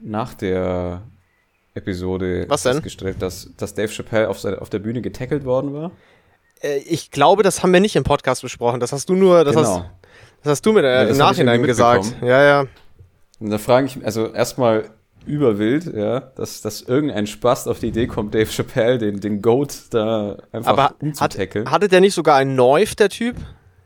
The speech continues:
Speaker 2: Ich
Speaker 1: Das
Speaker 2: mein-,
Speaker 1: weiß ich nicht.
Speaker 2: ich
Speaker 1: Ich
Speaker 2: meinte,
Speaker 1: weiß
Speaker 2: ich
Speaker 1: nur,
Speaker 2: hätte
Speaker 1: dass,
Speaker 2: gehört,
Speaker 1: äh,
Speaker 2: dass er sogar einen Neuf hatte, aber ich, ich würd's jetzt nicht beschwören. Ich, ich bin mir nicht ganz sicher, aber das könnte sein, dass er sogar einen Neuf hatte.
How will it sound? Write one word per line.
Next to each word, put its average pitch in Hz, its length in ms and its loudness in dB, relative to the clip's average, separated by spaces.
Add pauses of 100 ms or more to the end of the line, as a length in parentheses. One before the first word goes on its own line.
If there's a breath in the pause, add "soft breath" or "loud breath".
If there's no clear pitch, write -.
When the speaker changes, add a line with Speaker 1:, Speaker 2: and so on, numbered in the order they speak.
(760)
Speaker 2:
Ich 139 100 -6
Speaker 1:
Das 143 60 -4
Speaker 2:
mein-, 151 160 2
Speaker 1:
weiß 135 160 0
ich 104 100 -10
nicht. 98 160 -6
Speaker 2:
ich 139 80 -4
Speaker 1:
Ich 147 40 -2
Speaker 2:
meinte, 202 240 4
Speaker 1:
weiß 185 60 6
Speaker 2:
ich 135 60 4
Speaker 1:
nur, 139 100 6
Speaker 2:
hätte 131 100 6
Speaker 1:
dass, 170 80 4
Speaker 2:
gehört, 170 260 6
Speaker 1:
äh, - 20 -2
Speaker 2:
dass 175 140 -2
er 165 80 4
sogar 147 180 4
einen 139 160 2
Neuf 156 360 2
hatte, 120 200 -2
aber 123 80 -2
ich, 123 120 -6
ich 131 180 -12
würd's 156 180 -8
jetzt - 160 -8
nicht - 120 -8
beschwören. 143 540 0
Ich, - 140 -12
ich - 200 -10
bin 139 140 -2
mir 139 80 2
nicht 143 140 -2
ganz 131 140 -2
sicher, 139 200 0
aber 107 120 0
das 117 100 -6
könnte 151 240 0
sein, 143 180 4
dass 139 120 -4
er 139 60 0
sogar 131 180 4
einen 131 100 0
Neuf 135 340 2
hatte. 107 300 -4